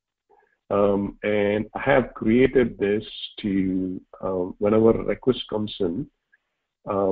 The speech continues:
I've asked it to push the, uh, request to this, um, uh, restful service. This rec-, rec-, rec-, rec-, this restful service is the one that was created by A W S Lambda. So let's take a quick look at that.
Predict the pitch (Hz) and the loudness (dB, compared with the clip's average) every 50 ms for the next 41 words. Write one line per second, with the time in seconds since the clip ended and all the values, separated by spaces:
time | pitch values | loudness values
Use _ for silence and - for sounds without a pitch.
0 | - - - 113 104 98 104 107 113 110 - - - 117 117 - - - 104 98 | -2 -4 -6 -6 -4 2 4 4 4 4 2 0 0 0 0 0 -4 -2 -2 0
1 | 98 98 95 92 95 101 - _ _ _ _ _ _ _ _ _ _ _ _ _ | 0 -2 -2 -4 -6 -10 -14 _ _ _ _ _ _ _ _ _ _ _ _ _
2 | _ _ _ - 156 - - - - 123 113 104 98 95 95 - - _ _ _ | _ _ _ 0 0 0 0 0 4 4 6 6 6 4 2 -2 -4 _ _ _
3 | _ _ _ - 101 95 101 98 107 101 - - 123 117 117 - - - 113 107 | _ _ _ -10 -6 -6 -4 -4 -4 -4 -2 2 2 2 2 0 -2 -2 0 0
4 | 95 92 101 101 98 - - - - - 95 90 92 90 87 85 87 85 85 85 | 0 0 0 -2 -2 -4 -10 -10 -4 -2 0 0 0 0 0 -2 -2 -4 -8 -12
5 | _ _ - - - - 101 90 90 85 87 87 90 - _ _ _ _ _ _ | _ _ -20 -20 -16 -12 -10 -10 -8 -8 -10 -10 -12 -16 _ _ _ _ _ _
6 | _ _ _ - - 101 92 - - - 101 82 - - - 90 85 87 87 - | _ _ _ -6 -4 -4 -4 -4 -4 -6 -6 -6 -4 -2 -2 0 0 0 -4 -6
7 | - - - - _ _ _ _ _ - - - _ _ - 104 - - 110 107 | -8 -14 -16 -18 _ _ _ _ _ -20 -20 -20 _ _ -4 -2 0 2 0 0
8 | - - - 117 110 113 113 - - 110 110 113 113 - 110 107 110 107 - - | 0 -2 0 2 2 2 2 0 2 4 4 4 4 2 0 0 0 -2 -4 -4
9 | - 123 123 - 127 123 - - - 127 117 - - 117 107 107 107 107 - - | -2 -2 0 2 2 0 2 4 4 4 4 4 2 2 2 2 2 0 0 -4
10 | 101 90 101 95 90 87 92 98 98 101 95 92 - - - - - - - 98 | -6 -4 -4 -4 -2 -2 0 0 0 0 -2 -4 -4 -6 -8 -8 -10 -8 -4 0
11 | 101 101 98 101 98 95 - 95 90 85 82 - 90 90 82 92 90 - - 90 | 0 0 2 0 -2 -2 -2 -2 -2 -2 -4 -6 -10 -10 -10 -10 -12 -12 -14 -18
12 | 85 - - 87 82 85 - - - - _ _ _ _ _ _ _ _ _ _ | -18 -14 -12 -12 -12 -12 -14 -18 -20 -20 _ _ _ _ _ _ _ _ _ _
13 | _ - 101 104 107 107 - - 104 98 - - - - - - - - - - | _ -4 -2 0 0 -2 0 0 0 0 0 -2 -4 -4 -6 -6 -4 -4 -6 -4
14 | - - - - - - - - - | -2 -2 -4 -4 -4 -6 -6 -6 -8